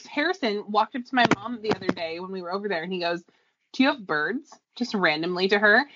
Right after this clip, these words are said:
And ever since then, this mama blue jay and this baby blue jay have, like, been hanging out at her yard. And so every time we go over to my mom's yard, he asks her about her birds, and they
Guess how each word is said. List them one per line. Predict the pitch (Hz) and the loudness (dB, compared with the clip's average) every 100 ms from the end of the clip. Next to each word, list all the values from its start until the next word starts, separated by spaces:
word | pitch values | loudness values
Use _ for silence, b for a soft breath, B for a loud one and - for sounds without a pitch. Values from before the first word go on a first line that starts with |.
| B B - | B B 2
And | 226 214 208 | 6 6 4
ever | 233 285 | 2 2
since | 294 269 | 2 0
then, | - 233 233 233 202 | 4 4 4 2 2
this | 214 208 208 - | 4 4 2 -4
mama | 202 196 202 226 | 2 4 6 2
blue | 240 240 | 2 0
jay | 233 240 233 233 196 | 4 4 4 2 0
and | 214 208 | 0 0
this | 208 202 196 | 0 0 0
baby | - 208 294 | 2 4 4
blue | 277 233 214 | 4 2 2
jay | 202 202 | 2 2
have, | 214 | 2
like, | 208 | 0
been | 202 196 | 0 -4
hanging | 202 202 | -2 4
out | 196 190 | 4 4
at | 185 - | 0 0
her | 196 | 0
yard. | 190 190 185 175 | 6 6 6 2
And | 185 | -2
so | |
every | 190 175 190 | 0 0 -2
time | - 175 | -8 -10
we | 170 | -10
go | 160 | -14
over | 165 | -10
to | |
my | 165 | -6
mom's | 165 156 165 - | -2 -2 -2 -8
yard, | 175 170 160 170 _ _ | 2 4 2 -2 _ _
he | - | 2
asks | 170 160 - - | 2 2 -4 -6
her | 151 | -2
about | 147 151 - | 0 0 -2
her | 175 | -6
birds, | 151 143 160 | -2 -2 -4
and | 160 170 B B B 202 | -6 -8 B B B 4
they | 202 185 | 6 4